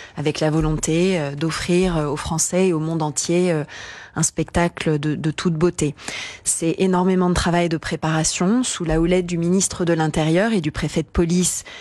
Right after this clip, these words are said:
Un travail de sécurisation très en profondeur, euh, est mené. Il y aura la mobilisation de quarante-cinq mille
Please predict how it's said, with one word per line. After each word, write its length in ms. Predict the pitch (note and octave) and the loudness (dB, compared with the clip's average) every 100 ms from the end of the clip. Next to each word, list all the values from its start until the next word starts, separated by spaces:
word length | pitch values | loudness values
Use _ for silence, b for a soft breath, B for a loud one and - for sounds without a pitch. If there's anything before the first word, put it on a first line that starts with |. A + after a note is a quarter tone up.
| B B | B B
Un 80 | D#3 | -10
travail 320 | D#3 E3 F3 | -4 0 2
de 80 | E3+ | 2
sécurisation 720 | D#3 F3 - E3 E3 D#3 E3+ | -2 -4 -2 0 0 0 -2
très 340 | D3+ - A#3 G#3+ | -2 2 2 2
en 80 | G3 | 0
profondeur, 580 | - E3 E3 D#3+ E3 E3 D3+ | 0 -2 -2 0 2 2 2
euh, 120 | C#3+ - | 0 2
est 80 | F3 | 2
mené. 460 | E3 E3 E3 G#3 C4 B B B | 4 4 2 2 -2 B B B
Il 80 | D#3 | -2
y 20 | D#3+ | 0
aura 120 | E3+ | 2
la 100 | E3+ | 2
mobilisation 760 | F3 E3 E3+ D#3 D#3+ - A#3+ | 2 0 0 0 0 0 0
de 80 | A#3+ | 0
quarante-cinq 720 | D#3 - G3 F#3 F#3+ - G3+ | 0 0 2 2 2 0 0
mille 360 | F#3 G3+ B3+ A#3+ | 2 4 2 0